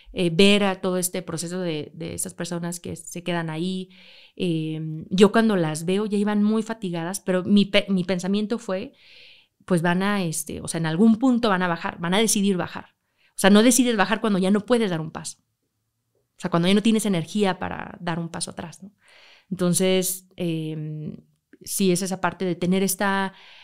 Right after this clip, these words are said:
eh, prioridad, decir, a ver, ¿qué es el éxito de la expedición? Para mí es bajar y bajar bien, ¿no? No es la cima, no es lo, pero, o sea,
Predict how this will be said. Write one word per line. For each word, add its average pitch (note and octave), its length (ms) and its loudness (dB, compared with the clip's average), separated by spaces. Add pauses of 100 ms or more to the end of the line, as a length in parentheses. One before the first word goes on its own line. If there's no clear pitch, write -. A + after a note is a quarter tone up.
(180)
eh, E3 880 -2 (340)
prioridad, G3 520 6
decir, F#3 400 -6
a E3+ 80 -6
ver, D3+ 240 -10 (520)
¿qué A3+ 100 8
es A#3 100 4
el B3 120 8
éxito A3+ 340 2
de G3 40 2
la G3 60 0
expedición? G3 640 -6
Para F3 160 -2
mí A3+ 240 4
es A#3 320 -2 (220)
bajar E3 320 -6
y D#3+ 60 -6
bajar F#3 260 -6
bien, E3+ 260 -8 (420)
¿no? E3 140 -4
No F3 100 0
es F3 80 2
la E3+ 120 -2
cima, G#3+ 320 0
no F3+ 80 -2
es F3+ 40 -2
lo, F3+ 180 -4 (420)
pero, D#3+ 160 0
o - 20 -8
sea, D#3+ 320 -4